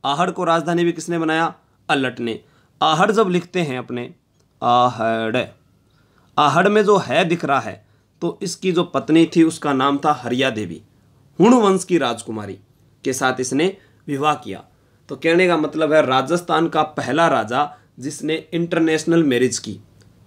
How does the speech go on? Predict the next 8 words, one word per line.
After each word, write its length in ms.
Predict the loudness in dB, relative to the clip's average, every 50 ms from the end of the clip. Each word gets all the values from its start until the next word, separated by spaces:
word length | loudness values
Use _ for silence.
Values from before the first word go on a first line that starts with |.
| _ -4
अंतर्राष्ट्रीय 600 | -2 -2 0 2 2 2 2 0 0 0 0 0
विवाह, 320 | 0 0 -4 -10 -10 -10 -10 -12 _ _ _ _ _ -6
तो 160 | -6 -6 -4 -6
अल्लट। 380 | -6 -6 -6 -8 -10 -12 -18 -20 _ _ _ _ -20 -20 -20 _ -20 -18 -14 -8
भारत 380 | -6 -2 0 0 0 -2 -2 -6
का 160 | -6 -6 -8 -10 _ _ _ _ _ _ _ _ _ _ _ _ _ _
चंद्रगुप्त 580 | -6 -4 -2 0 2 2 2 0 -2 -4 -4 -4
मौर्य 420 | 0 2 2 2 2 2 0 -6